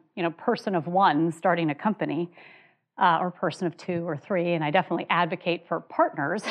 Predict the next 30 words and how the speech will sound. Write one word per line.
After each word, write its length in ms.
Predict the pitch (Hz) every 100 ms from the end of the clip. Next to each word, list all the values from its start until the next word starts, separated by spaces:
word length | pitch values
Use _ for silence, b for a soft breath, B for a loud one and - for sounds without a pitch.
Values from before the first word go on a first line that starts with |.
| -
<laughs> 160 | - 320
in 340 | 294 294 269 -
starting 420 | - 277 233 214
a 80 | 190
company 460 | 190 226 226 226
because 440 | 226 233 - 240 226 - 214 415 415 339 B
there's 160 | -
highs 360 | 311 294 302 302
and 120 | 254
lows, 320 | 254 269 294
and 80 | 240
hopefully 320 | 214 277 269 247
you 40 |
kind 160 | 285 247
of 40 |
balance 280 | 254 262 262
each 140 | 233
other 180 | 240 220
out. 160 | 180 - B B B B B
Uh, 360 | - 233 226 208 208
but 420 | 247 233 202 - 202
that 520 | 233 202 202 196 196 -
really 480 | 220 233 339 320 247
I 100 | 202
see 300 | - - 226
it 180 | 214 196
as 400 | 180 180 175 180 - _ _ _ _ _ _ -
just 320 | 208 208 208 -
that 420 | 202 175 185 175 - _ -
confidence, 880 | - 226 311 - - 156 - 170